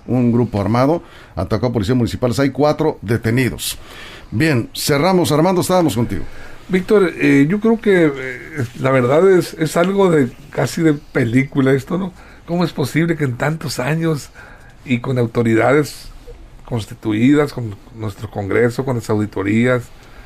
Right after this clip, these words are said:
Speaker 2: los auditores especializados en la materia, pues no, no, no se,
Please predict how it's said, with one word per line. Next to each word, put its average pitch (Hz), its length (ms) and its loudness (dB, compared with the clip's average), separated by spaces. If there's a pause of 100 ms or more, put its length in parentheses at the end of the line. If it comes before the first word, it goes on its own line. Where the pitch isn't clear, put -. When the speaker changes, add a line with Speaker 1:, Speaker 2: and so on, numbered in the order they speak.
(200)
Speaker 2:
los - 140 -8
auditores 113 480 0
especializados 110 880 -4 (420)
en 117 80 -10
la 113 60 -6
materia, 123 440 -2
pues 135 140 -2
no, 139 180 -8
no, 143 180 -8
no 147 120 -8
se, 147 160 -4